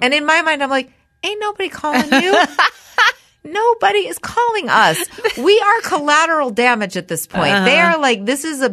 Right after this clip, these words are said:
Speaker 1: this is a big problem, and we don't know how to fix it. So what?" So there's some people that are gonna bitch about it.
Speaker 2: Right.
Speaker 1: We're not fixing it. I was like, "They're
Speaker 2: Right.
Speaker 1: not fixing it."
Speaker 2: Right.
Speaker 1: Every step of the way, they go, "They can't find the problem." And so I was so mad. And he didn't understand why I was so mad,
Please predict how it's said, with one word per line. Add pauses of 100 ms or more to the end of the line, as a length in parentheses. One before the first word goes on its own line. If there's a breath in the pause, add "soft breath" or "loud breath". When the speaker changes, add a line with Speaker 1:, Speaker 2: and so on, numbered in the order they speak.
(140)
Speaker 1:
this
is
a
big
problem,
and
we
don't
know
how
to
fix
it.
So
what?"
So
there's
some
people
that
are
gonna
bitch
about
it.
Speaker 2:
Right.
Speaker 1:
We're
not
fixing
it.
I
was
like,
"They're
Speaker 2:
Right.
Speaker 1:
not
fixing
it."
Speaker 2:
Right. (240 loud breath)
Speaker 1:
Every
step
of
the
way,
they
go,
"They
can't
find
the
problem." (800 loud breath)
And
so
I
was
so
mad. (220 soft breath)
And
he
didn't
understand
why
I
was
so
mad,